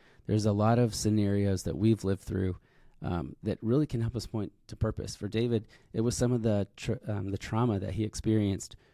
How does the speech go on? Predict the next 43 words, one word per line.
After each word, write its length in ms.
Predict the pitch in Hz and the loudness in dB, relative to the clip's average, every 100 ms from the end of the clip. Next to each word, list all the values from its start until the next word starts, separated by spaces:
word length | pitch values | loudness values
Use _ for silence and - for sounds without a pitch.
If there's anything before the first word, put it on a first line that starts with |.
| _ - | _ -4
growing 380 | 104 113 113 104 | 2 4 4 4
up 260 | 113 - - | 2 0 -4
in 140 | 101 | -2
a 100 | 101 | -4
fundamentalist 680 | 95 101 101 101 107 104 - | -2 -2 0 2 0 -2 -2
background, 480 | 101 107 104 - 104 - - - - | -4 -4 -6 -8 -10 -16 -20 -18 -10
um, 220 | - 90 - | -10 -10 -12
that 340 | 92 107 101 - | -4 -2 -4 -6
pointed 360 | - 131 127 | -4 -2 0
him 220 | 110 110 104 | 0 -2 -2
towards 460 | - 101 101 101 | -2 0 0 -2
who 240 | - 110 113 | -4 -2 0
God 180 | 117 101 | 0 -2
has 120 | 98 | -4
called 240 | - 98 | -4 -4
him 80 | 95 | -4
to 100 | - | -6
be, 300 | 101 98 95 - _ _ - | -4 -4 -6 -10 _ _ -6
and 160 | 110 | -4
has 280 | 95 98 - - | -2 -4 -6 -6
allowed 400 | 104 101 110 113 | -4 0 0 2
him 200 | 107 101 | 0 -2
to 460 | - 98 101 107 - - _ _ - | -4 -4 -4 -6 -10 -20 _ _ -6
minister 480 | 107 127 127 113 | 0 2 2 0
to 80 | 104 | 0
people 320 | - 104 104 | 0 -2 0
who 120 | 98 101 | 0 0
are 100 | 92 | 0
hurting 240 | 98 95 | -2 -4
in 80 | 92 | -6
the 60 | 92 | -8
same 260 | - - | -8 -10
way. 240 | - 60 - _ _ _ | -10 -12 -14 _ _ _
It's 180 | - - | -8 -4
allowed 300 | 101 101 98 | -2 0 0
him 180 | 110 104 | 0 -2
to 160 | - 95 | -4 -6
help 280 | - 117 - | -4 -2 0
people 300 | 117 110 104 | 0 0 0
walk 280 | 104 - | 0 -2
through 140 | - 104 | -4 -2
that 200 | 98 - | -2 -4
journey, 380 | 104 98 95 | -4 -2 -4